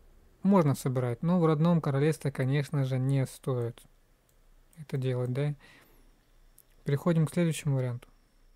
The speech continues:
Следующие варианты — это ивенты, мини-ивенты, большие ивенты, такие как М Г Е. Даже если вас нету в списке, вы можете получить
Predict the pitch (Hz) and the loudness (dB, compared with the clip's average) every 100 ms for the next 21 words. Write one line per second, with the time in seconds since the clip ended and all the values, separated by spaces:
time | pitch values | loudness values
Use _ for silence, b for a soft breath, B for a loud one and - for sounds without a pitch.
0 | _ - - 151 139 160 147 135 - - | _ -20 -10 -4 -2 2 2 2 -2 -2
1 | 139 127 127 127 131 143 165 165 147 131 | 2 4 4 4 4 4 4 4 2 0
2 | - 147 147 - 147 185 143 139 131 139 | 0 0 0 0 -4 -2 0 2 2 2
3 | 143 135 127 143 123 139 185 190 180 175 | 4 4 2 -2 2 4 6 8 8 6
4 | 165 165 160 - 151 135 123 120 - - | 6 4 4 2 0 2 0 -2 -4 0
5 | 180 180 175 170 165 160 156 156 147 139 | 4 6 6 4 4 4 2 2 0 0
6 | B B B - 135 - 156 139 - 135 | B B B -4 -2 0 2 2 2 0
7 | 131 143 143 127 123 135 143 135 143 135 | 4 4 6 4 4 4 4 2 0 2
8 | 135 131 135 131 - 135 135 - 143 143 | 2 2 2 0 0 0 0 0 0 -2
9 | - - 160 - - 127 127 131 - 135 | -6 -2 -2 0 -2 2 2 2 0 -8
10 | - 127 127 - 135 | -2 -2 -2 -2 -4